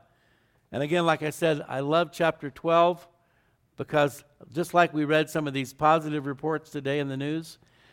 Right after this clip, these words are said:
chapter twelve is good news. Let's stand.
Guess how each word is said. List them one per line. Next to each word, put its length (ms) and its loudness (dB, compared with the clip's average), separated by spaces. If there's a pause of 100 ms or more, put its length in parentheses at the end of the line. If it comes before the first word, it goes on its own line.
(400)
chapter 320 2
twelve 380 0
is 140 -10
good 160 -4
news. 440 -10 (280)
Let's 160 -8
stand. 440 -6